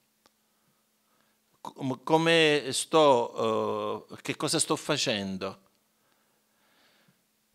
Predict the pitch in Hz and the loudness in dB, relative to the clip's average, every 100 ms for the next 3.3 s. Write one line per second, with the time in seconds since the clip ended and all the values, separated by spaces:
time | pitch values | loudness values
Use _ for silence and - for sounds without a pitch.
0 | _ 139 - - 165 160 139 135 - - | _ 2 2 -2 0 2 2 0 -2 -12
1 | - 135 143 147 127 151 131 139 165 156 | -2 0 2 0 -2 0 0 2 0 -2
2 | 135 123 120 120 120 123 123 107 104 95 | -2 -2 -2 -2 -2 -6 -6 -6 -6 -8
3 | 98 - | -10 -14